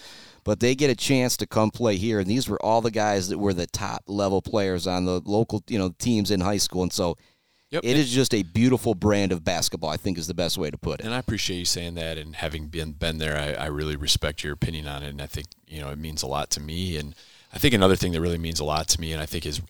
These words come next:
Speaker 2: evident when you come watch us play and see us interact with each other, is that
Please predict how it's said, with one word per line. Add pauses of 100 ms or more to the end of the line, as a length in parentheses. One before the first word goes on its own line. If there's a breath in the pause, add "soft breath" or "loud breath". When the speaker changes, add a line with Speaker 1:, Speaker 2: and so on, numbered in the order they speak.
Speaker 2:
evident
when
you
come
watch
us
play
and (180)
see
us
interact
with
each
other,
is
that